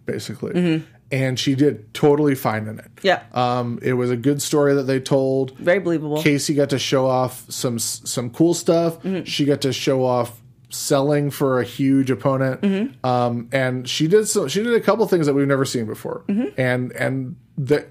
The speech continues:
Speaker 1: and there are very few people that are starting off in the business that you can, you can pull that off.
Speaker 2: Yeah.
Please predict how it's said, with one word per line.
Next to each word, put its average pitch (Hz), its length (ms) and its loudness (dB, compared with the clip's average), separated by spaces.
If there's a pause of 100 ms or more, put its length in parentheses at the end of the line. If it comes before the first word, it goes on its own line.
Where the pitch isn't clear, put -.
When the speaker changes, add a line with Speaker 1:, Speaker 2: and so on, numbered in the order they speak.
(100)
Speaker 1:
and 135 360 -4
there 202 160 4
are 165 40 4
very 143 260 2
few 135 260 -4
people 123 420 -4
that 113 180 -2
are 113 60 -4
starting 117 360 -2
off 117 200 -4
in 123 40 -8
the 120 60 -8
business 113 340 -6 (280)
that 120 220 -4 (140)
you 127 180 -4
can, - 280 -10 (360)
you 131 120 -2
can 117 240 -6 (240)
pull 135 120 -2
that 104 200 -8
off. - 240 -18
Speaker 2:
Yeah. 190 260 4